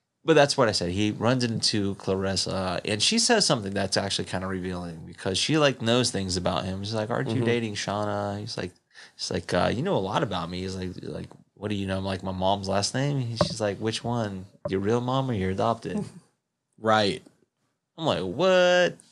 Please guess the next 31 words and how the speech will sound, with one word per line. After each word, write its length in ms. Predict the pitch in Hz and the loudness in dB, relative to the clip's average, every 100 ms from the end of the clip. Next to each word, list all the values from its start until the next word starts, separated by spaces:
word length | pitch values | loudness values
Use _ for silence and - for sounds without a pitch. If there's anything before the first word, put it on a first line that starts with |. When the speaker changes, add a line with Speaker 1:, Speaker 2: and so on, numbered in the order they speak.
| - - | -8 -6
Speaker 1:
<laughs> 80 | - 320 294 294 - 403 - - 254 254 240 175 | -6 -8 -12 -4 -4 0 -4 -4 -10 -8 -8 2
So 160 | - 175 | 10 12
I 20 | |
was 100 | 175 | 12
like, 140 | 156 | 8
"That's 220 | 185 226 240 | 8 6 6
a 80 | |
big 280 | 170 165 160 | 4 4 4
reveal," 400 | 156 160 202 175 | 4 6 6 6
because 720 | 107 101 - 101 95 - - - - 165 | 4 0 2 2 2 -4 -6 -8 -2 2
otherwise 480 | 165 170 139 127 | 4 6 4 4
it, 80 | 127 | 0
she 200 | 123 - | -2 -2
sounds 380 | 120 - 120 123 | 0 0 0 2
like 160 | 117 107 | 0 0
a, 160 | 98 85 - - - - | -6 -10 -16 -20 -14 -4
just 180 | - | 0
like 220 | 135 127 - | 2 0 2
a 40 | |
little 320 | 135 110 101 - 98 | 2 2 0 -8 -8
jab, 420 | 98 104 104 95 | -2 0 0 -2
a 40 | 92 | -2
little 200 | 107 101 | -2 -2
comeback. 680 | - 110 92 90 90 90 | -2 -2 0 0 -2 -6
You 80 | - | -6
know, 120 | 113 | -4
they're 100 | 101 | -4
Speaker 2:
Mm-hmm. 120 | 110 110 | -2 4
Speaker 1:
flirting 360 | 107 104 95 | 4 4 0
or 60 | 95 | 0
whatever. 480 | 92 92 92 95 | 2 2 -2 -6